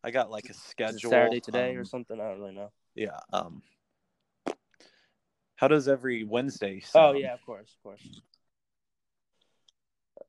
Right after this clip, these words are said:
Speaker 2: Uh,
Speaker 1: Uh,
Speaker 2: sure. So,
Speaker 1: yeah,
Speaker 2: so
Speaker 1: I
Speaker 2: should
Speaker 1: guess
Speaker 2: we do
Speaker 1: so,
Speaker 2: Marie
Speaker 1: if
Speaker 2: Antoinette
Speaker 1: you
Speaker 2: this
Speaker 1: can get it watched
Speaker 2: Wednesday?
Speaker 1: that fast.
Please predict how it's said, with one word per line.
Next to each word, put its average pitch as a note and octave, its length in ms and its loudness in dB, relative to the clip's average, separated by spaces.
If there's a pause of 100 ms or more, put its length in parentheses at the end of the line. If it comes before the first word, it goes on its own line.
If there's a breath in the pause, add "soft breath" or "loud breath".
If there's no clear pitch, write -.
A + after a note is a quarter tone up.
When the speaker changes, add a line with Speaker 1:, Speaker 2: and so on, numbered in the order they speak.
Speaker 2:
Uh, A#2 540 0 (1040)
Speaker 1:
Uh, D2+ 320 8 (640)
Speaker 2:
sure. C3 460 4 (160)
So, D#3+ 220 -2
Speaker 1:
yeah, D3 180 8
Speaker 2:
so - 60 10
Speaker 1:
I - 20 4
Speaker 2:
should G#2+ 60 0
Speaker 1:
guess C3 160 6
Speaker 2:
we D#3+ 80 0
do - 20 -6
Speaker 1:
so, D#3+ 140 -2
Speaker 2:
Marie D3+ 280 -2
Speaker 1:
if D3 100 -4
Speaker 2:
Antoinette C#3 360 -4
Speaker 1:
you B2 60 -12
Speaker 2:
this C#3 80 -2
Speaker 1:
can B2 80 -4
get A2+ 120 2
it F#2+ 60 -4
watched A#2+ 200 2
Speaker 2:
Wednesday? G#3+ 140 -6
Speaker 1:
that - 120 -8
fast. - 480 -4